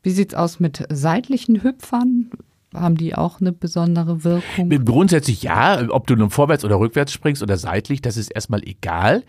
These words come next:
Speaker 2: Wir sollten es natürlich dreidimensional belasten. Der Knochen ist ja eine dreidimensionale Struktur, ja? Und deswegen sind auch Richtungswechsel gut, weil sie eben nicht nur einförmig über eine bestimmte Struktur in eine bestimmte Richtung eben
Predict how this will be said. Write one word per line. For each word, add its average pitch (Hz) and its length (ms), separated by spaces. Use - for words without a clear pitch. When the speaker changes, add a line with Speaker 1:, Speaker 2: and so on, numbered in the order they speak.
Speaker 2:
Wir 113 160
sollten 123 300
es - 160
natürlich 135 340
dreidimensional 95 920
belasten. 87 580
Der 113 160
Knochen 113 320
ist 131 160
ja 131 80
eine 104 160
dreidimensionale 117 960
Struktur, 143 560
ja? 110 200
Und 123 140
deswegen 139 340
sind 120 180
auch 104 140
Richtungswechsel 104 1040
gut, 180 380
weil 113 240
sie 123 160
eben 113 180
nicht 135 180
nur 120 180
einförmig 131 720
über 95 180
eine 101 220
bestimmte 123 340
Struktur 139 560
in 82 80
eine 95 140
bestimmte - 420
Richtung 151 460
eben 151 340